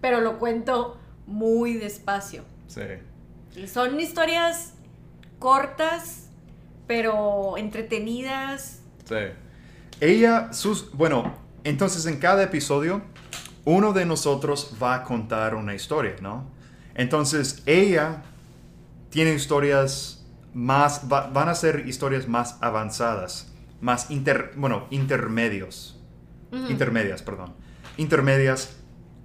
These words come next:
Speaker 2: ava-, más o menos avanzadas, pero no tanto, porque cada uno de nosotros habla despacio, muy despacio. Entonces, ella tiene muchas historias de locuras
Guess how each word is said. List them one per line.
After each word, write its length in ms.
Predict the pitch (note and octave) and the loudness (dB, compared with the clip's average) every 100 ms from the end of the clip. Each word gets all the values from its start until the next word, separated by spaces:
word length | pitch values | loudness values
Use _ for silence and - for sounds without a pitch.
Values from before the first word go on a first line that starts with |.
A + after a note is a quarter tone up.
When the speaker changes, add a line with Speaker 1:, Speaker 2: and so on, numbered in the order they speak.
| - | 2
Speaker 2:
ava-, 340 | C3 C3+ C3 | 4 4 2
más 500 | C3+ D3+ D#3 F#3 F#3+ F#3 | -4 -6 0 2 2 0
o 40 | |
menos 320 | D#3+ D#3 C#3 | 0 -2 0
avanzadas, 580 | C3 B2+ A#2+ B2 B2 A#2+ | 2 2 -2 0 0 0
pero 220 | - G#2+ | -2 -4
no 160 | G#2+ A2 | -4 -4
tanto, 380 | A2 G2+ - - - | -6 -8 -12 -18 -6
porque 400 | A#2+ - A#2+ - - - - - | -6 -2 -6 -6 -18 -20 -20 0
cada 320 | D#3 D#3+ D#3 | 4 6 4
uno 300 | C#3+ D#3 D#3 | 2 0 -2
de 140 | C3+ | 0
nosotros 720 | A2+ A2+ C3+ C3+ B2+ - - - | -2 0 -2 -2 -6 -8 -12 -4
habla 540 | A2 A2+ A2+ A2+ - - - - | -2 0 0 -2 -6 -20 -20 -18
despacio, 640 | A2+ A2+ - A2+ G#2+ G2 F#2+ - - - - - - - | -8 -8 -2 -4 -4 -10 -14 -18 -20 -20 -20 -20 -20 -8
muy 180 | A2+ B2+ | -2 -2
despacio. 480 | A2 A2+ G2+ G2+ - - - - - - | -2 -6 -8 -10 -14 -20 -20 -20 -20 -4
Entonces, 420 | B2+ E3 D#3+ D3 - | 2 4 4 2 4
ella 300 | E3+ G3+ G3 | 6 6 4
tiene 280 | F3 E3+ D3+ | 0 0 -2
muchas 340 | D3 D3 C3 | -2 -4 -6
historias 760 | A2 - D3+ C#3 A#2 A2 - - - - - - - - - - - - - | -6 -2 0 2 0 -2 -10 -18 -20 -18 -18 -20 -20 -20 -20 -20 -20 -18 -6
de 280 | A#2+ A#2 A2 | 0 0 2
locuras 840 | A2+ A2+ - F3+ C3 G2 - - | 0 0 2 4 4 2 -6 -12